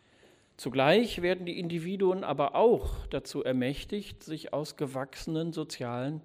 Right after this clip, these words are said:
Bezügen herauszunehmen und ihre Kontakte und Arbeitsverhältnisse frei zu wählen, was wiederum den selbstbewusst handelnden, umfassend gebildeten,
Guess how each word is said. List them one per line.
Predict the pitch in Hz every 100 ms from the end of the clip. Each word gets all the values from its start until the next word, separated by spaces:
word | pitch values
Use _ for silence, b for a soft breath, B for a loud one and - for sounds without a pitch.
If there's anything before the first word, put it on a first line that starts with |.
| - _
Bezügen | 160 - 185 233 156
herauszunehmen | 135 127 107 113 - - 127 143 160 190 190 B B B B B B -
und | - 170 165 -
ihre | 175 156
Kontakte | 151 139 - - - 165
und | 135 110
Arbeitsverhältnisse | 135 160 160 - 135 151 151 160 - 180
frei | 170 - - 135 170
zu | - 135
wählen, | 120 120 147 196 220 b b b b b _
was | 143 -
wiederum | 160 185 160 170 180 165
den | 143 123
selbstbewusst | 120 160 196 - 156 139 131 -
handelnden, | 135 151 170 165 175 196 196 b b _
umfassend | 175 185 - 151 - 127
gebildeten, | - 117 127 147 165 165 180